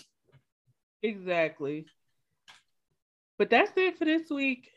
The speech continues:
We, we were supposed to do a video episode this week. We'll probably get to it next weekend.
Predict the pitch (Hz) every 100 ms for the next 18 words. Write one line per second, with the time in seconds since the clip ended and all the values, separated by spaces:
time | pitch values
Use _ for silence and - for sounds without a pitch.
0 | - 202 247 302 269 190 262 285 262 247
1 | 247 240 214 220 202 220 214 202 185 202
2 | 202 190 185 180 180 180 170 175 190 208
3 | 185 170 170 165 175 165 165 160 - 160
4 | 165 160 156 156